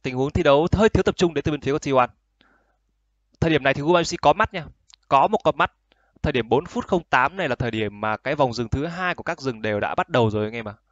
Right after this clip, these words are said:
Đều đã bắt đầu cái vòng rừng thứ hai, và Kurt cũng vậy. Kurt đã về nhà bổ sung trang bị và trở lại cái vòng rừng thứ hai của Kurt. Và thời điểm này thì thường rừng nào cũng sẽ có ý định ganh khu đường dưới cả. Ờ, đối với Honor thì Honor đang lên khu vực rừng cánh trên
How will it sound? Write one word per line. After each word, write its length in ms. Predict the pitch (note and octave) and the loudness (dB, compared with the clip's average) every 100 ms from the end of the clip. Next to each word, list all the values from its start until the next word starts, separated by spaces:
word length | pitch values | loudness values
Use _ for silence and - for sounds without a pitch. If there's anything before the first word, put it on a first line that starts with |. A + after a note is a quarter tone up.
| _ _ _ | _ _ _
Đều 200 | B2+ A#2 | -2 0
đã 80 | C3 | 0
bắt 140 | F3 | 0
đầu 160 | B2+ A2+ | 0 0
cái 60 | |
vòng 120 | C3+ A2+ | -2 -4
rừng 140 | G#2+ | -8
thứ 100 | B2+ | -10
hai, 340 | D#3 D3 B2+ - _ _ - | -4 -4 -4 -8 _ _ -6
và 140 | A2 _ - | -6 _ -4
Kurt 180 | G#3+ | -4
cũng 140 | - E3 | -2 2
vậy. 200 | F#3+ - _ _ - | 2 0 _ _ -4
Kurt 160 | G3+ - | -4 0
đã 160 | C3+ | 0
về 200 | D3+ C#3 | 2 -2
nhà 320 | A#2 A#2 G#2 - | 0 -2 -2 -2
bổ 140 | A2 | -2
sung 180 | G#2 C#3+ | -2 -2
trang 180 | C3+ C3 | -4 -2
bị 180 | C3 - _ _ _ | -4 -6 _ _ _
và 200 | - G#2+ | -6 -4
trở 180 | - B2 | -2 -4
lại 280 | G#2+ F#2+ F2+ | -2 -2 -4
cái 120 | C#3 | -4
vòng 160 | C3 A2+ | -6 -4
rừng 280 | A2+ G#2+ G#2+ | -6 -6 -10
thứ 140 | B2 | -8
hai 220 | D#3 C#3 | -4 -4
của 120 | G#2+ | -2
Kurt. 280 | - D3+ - _ _ | 0 0 -2 _ _
Và 120 | A#2 A#2 | -6 -2
thời 100 | C3 | -2
điểm 140 | A2 | -2
này 120 | A2+ | -4
thì 100 | A#2+ | -4
thường 260 | - A#2+ A2 | -4 -4 -6
rừng 200 | A#2 A2+ | -8 -6
nào 180 | A2+ G#2+ | -6 -6
cũng 120 | - | -8
sẽ 380 | C#3 C3+ D3+ D3+ - - | -6 -4 -4 -6 -8 -2
có 140 | B2 | 0
ý 60 | D3+ | 0
định 120 | B2 | -4
ganh 180 | C3 B2+ | -8 -6
khu 120 | B2 | -8
đường 140 | G#2+ | -8
dưới 180 | G#2 A2+ | -8 -6
cả. 300 | D#3+ G#2 F#2 _ _ _ - | -4 -4 -6 _ _ _ -12
Ờ, 380 | A2+ A2+ A2+ | -4 -2 0
đối 180 | A#2 B2 | 0 0
với 760 | B2+ C3 C3+ D#3 F3 G3 G3+ - - - | 0 0 0 0 -2 -4 -8 -12 -14 -4
Honor 320 | D#3+ D#3+ D3+ | -2 2 0
thì 60 | B2+ | 0
Honor 220 | C#3 C#3 | 0 0
đang 200 | C3+ C#3 | -2 -2
lên 140 | C#3 | -4
khu 100 | C#3 | -4
vực 120 | A2 | -8
rừng 200 | A2 G#2+ | -10 -10
cánh 200 | G#2 A2+ | -10 -10
trên 360 | - F3+ E3 | -2 0 0